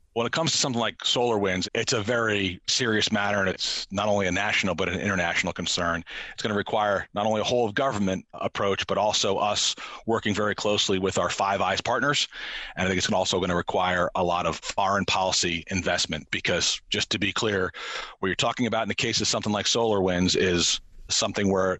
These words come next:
these cyber actors, these transnational organized criminal groups, working either at the behest of or in concert with nation state actors to carry out what you just described.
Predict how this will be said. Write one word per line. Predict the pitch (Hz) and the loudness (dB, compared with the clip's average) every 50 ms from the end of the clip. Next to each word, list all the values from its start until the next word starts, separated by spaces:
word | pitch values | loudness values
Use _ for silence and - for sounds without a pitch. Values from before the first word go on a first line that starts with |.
| _ - | _ -4
these | 92 90 82 - - - - - | -2 0 0 2 0 -2 -4 -4
cyber | - - 131 123 127 110 104 104 | -4 -2 0 0 0 0 0 2
actors, | 101 101 95 - - 104 98 | 0 0 -2 -2 -2 -2 0
these | 104 95 90 | 0 0 0
transnational | - - - 104 104 104 - 107 101 101 107 - - 110 101 98 95 - _ _ - | 0 -2 -2 -2 0 0 0 0 0 0 0 0 0 2 2 2 0 -2 _ _ -2
organized | 107 104 98 101 101 98 - | -2 0 0 0 0 0 0
criminal | - - 117 104 101 95 | -2 -2 -2 0 0 0
groups, | 110 113 101 95 - - - - - - - - - - - - | 0 0 0 0 0 -2 -4 -4 -8 -14 -18 -18 -18 -18 -10 -4
working | - 113 113 - - 107 107 - | -2 -2 0 0 0 0 0 0
either | - 110 107 107 107 | 2 2 2 2 2
at | 104 98 | 0 0
the | - | -2
behest | 87 98 98 117 117 - - - | -2 -2 0 0 -2 -2 0 0
of | 131 127 127 127 120 - - _ - | 2 2 2 0 0 -4 -10 _ -6
or | - 107 101 98 98 - - | -2 0 0 0 0 -2 -4
in | 107 110 | -6 -4
concert | - - 123 120 - - 123 - | -2 -2 -2 -2 0 -2 -2 0
with | 131 127 101 92 - - - _ - - - - - - | 0 0 0 0 -2 -6 -16 _ -20 -20 -20 -14 -8 -4
nation | 104 107 110 113 | -2 -2 -2 -2
state | 110 - - 117 113 | -2 -2 0 0 0
actors | 113 113 104 101 - - 85 82 80 - - - - - - | 0 0 0 -2 -2 -2 -4 -2 -2 -2 -4 -4 -8 -8 -6
to | - 90 - - | -6 -6 -4 -4
carry | - 104 95 92 92 95 | -2 0 0 2 2 2
out | 98 85 | 2 2
what | 92 95 | 0 0
you | 78 90 90 | 0 0 0
just | 80 95 - | 0 0 0
described. | - 95 - - - 87 82 76 - - | 0 0 0 0 0 0 0 -2 -4 -6